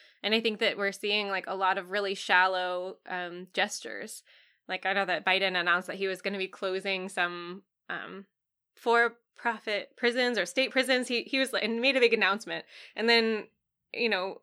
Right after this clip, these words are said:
people were like, "Hold on, that means that you're closing four jails <laughs> or prison." Like, it's not the big gesture that you think it is. Um, like, I'm so tired of, like, hollow gestures from politicians that don't add up to anything.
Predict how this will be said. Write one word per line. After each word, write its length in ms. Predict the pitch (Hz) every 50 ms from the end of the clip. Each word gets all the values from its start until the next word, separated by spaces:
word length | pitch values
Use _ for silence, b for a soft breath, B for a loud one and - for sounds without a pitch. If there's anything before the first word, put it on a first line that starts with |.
| _ _ _
people 260 | - - 233 - 226 220
were 160 | 214 208 208
like, 200 | 208 208 202 - -
"Hold 280 | - 392 466 480 339
on, 420 | 240 185 175 165 160 208 269 277 -
that 160 | - 302 320 285
means 240 | 285 269 269 262
that 100 | 262 -
you're 120 | 247 254 254
closing 420 | - - 277 269 233 269 254 254
four 520 | 226 - - 294 277 269 262 277 269 254 262 262
jails 440 | - 294 262 208 175 131 196 254 320
<laughs> 60 | -
or 100 | 466 -
prison." 420 | - 311 - 262 269 - 202 185
Like, 180 | 226 277 - -
it's 160 | 254 220 -
not 300 | 254 262 339 320 269 - B B B B B B
the 80 | 254 220
big 260 | - 269 240 208 190
gesture 420 | 214 196 269 - - - 208 196
that 140 | 180 180 -
you 80 | 208 254
think 160 | - 262 285
it 80 | 247 -
is. 260 | 170 139 113 120 - - B B B B B B B B
Um, 400 | 196 190 190 180 185 180 180 -
like, 240 | - 196 208 202 -
I'm 160 | - 202 214 220
so 180 | - 220 208
tired 380 | 208 - 226 - 196 202 202 185
of, 120 | 180 180 190
like, 160 | 170 165 -
hollow 400 | - 208 196 190 185 185 185 185
gestures 520 | 175 185 165 202 - - - 180 180 170 -
from 260 | 196 185 185 185 175
politicians 680 | - - 214 180 190 196 - 233 226 202 175 175 180 180
that 480 | - - - - - - - - 196 170
don't 240 | 220 226 247 - -
add 180 | - 185 185 180
up 120 | 233 277 -
to 100 | - -
anything. 540 | - 175 175 180 - 175 170 - - 190